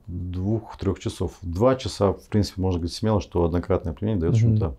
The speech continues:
Speaker 1: а, снижение артериального профиля, артериального давления. А также мы провели очень большую двухэтапную работу. Сначала был пилотный проект на двадцать восемь пациентов, тоже контролируемое исследование, это в, на базе поликлиники сто семьдесят пять города Москвы.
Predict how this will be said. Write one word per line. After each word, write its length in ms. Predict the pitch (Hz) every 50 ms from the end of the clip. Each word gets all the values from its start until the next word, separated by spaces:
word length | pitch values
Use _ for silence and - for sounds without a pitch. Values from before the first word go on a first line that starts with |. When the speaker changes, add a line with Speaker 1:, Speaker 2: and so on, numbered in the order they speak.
| _ -
Speaker 1:
а, 240 | 87 87 87 85
снижение 320 | 80 - 92 87 98 98 92
артериального 380 | - - 90 85 82 85 80
профиля, 520 | 76 - 82 82 - 87 82 82 85 85 85
артериального 360 | 78 - 98 95 87 87 82
давления. 460 | 82 87 85 85 78 76 - 107 - - - - - - - - - - - - - - - - - _ _ - -
А 140 | 92 95 -
также 240 | 135 135 123 127
мы 60 | 127 104
провели 240 | 120 120 120 120
очень 220 | 110 - - 110 104
большую 400 | 104 110 101 - - 120 113 98
двухэтапную 640 | 90 87 - 104 98 - 107 98 - - 95 95 92
работу. 400 | 101 107 110 127 156 165 156 107
Сначала 360 | - 98 90 - 104 98 98
был 120 | 92 90
пилотный 400 | 87 - 101 98 95 - 98 92
проект 400 | 87 - - 98 95 95 90 -
на 100 | 92 90
двадцать 280 | 85 87 92 87 - -
восемь 260 | 90 82 - 92 76
пациентов, 760 | - 87 - - - 95 92 85 78 - 76 - - - - -
тоже 160 | - 87 80
контролируемое 560 | - - 92 - - 90 82 87 80 82 82
исследование, 380 | 78 - - 87 76 78 78 78
это 180 | 73 - 87 73
в, 220 | - - - -
на 120 | 85 85
базе 300 | 87 87 87 87 82 82
поликлиники 540 | 80 - 95 85 - - 92 87 80 - -
сто 160 | - - 85
семьдесят 300 | 80 - 85 85 78 -
пять 140 | - 87 80
города 280 | 80 85 85 92 82 82
Москвы. 520 | 87 95 95 - - - 131 147 160 156